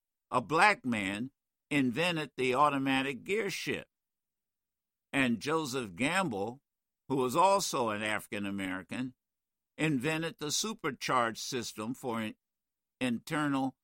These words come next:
combus-, combustion engines. And Garrett Morgan invented the traffic signal. Furthermore, one could not use the rapid transit system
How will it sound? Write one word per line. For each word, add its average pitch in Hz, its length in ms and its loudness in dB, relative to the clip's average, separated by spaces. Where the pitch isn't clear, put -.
combus-, 131 560 0
combustion 117 720 -4
engines. - 760 -6
And 113 300 0
Garrett 160 440 4
Morgan 147 720 2
invented 135 580 2
the 180 120 -4
traffic 240 600 0
signal. 85 500 -6
Furthermore, 135 880 4
one 202 280 2
could 190 160 -2
not 175 280 4
use 160 340 -4
the 139 140 -4
rapid 143 540 2
transit 190 600 -4
system 120 600 -6